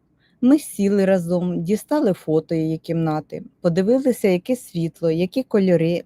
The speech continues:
і я кажу: "А давайте спробуємо уявити, що ви бачите, коли заходите в цю кімнату?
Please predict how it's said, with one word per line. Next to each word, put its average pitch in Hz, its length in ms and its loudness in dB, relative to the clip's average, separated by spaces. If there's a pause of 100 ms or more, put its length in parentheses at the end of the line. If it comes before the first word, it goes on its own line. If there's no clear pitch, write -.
(120)
і 180 120 0
я 190 140 2
кажу: 160 460 -6 (1160)
"А 202 100 8
давайте 285 420 4
спробуємо 247 640 4
уявити, 175 640 2 (120)
що - 300 0
ви 311 140 4
бачите, 175 580 2
коли 208 280 2
заходите 202 560 0
в 180 40 -6
цю 190 180 -8
кімнату? 165 640 -4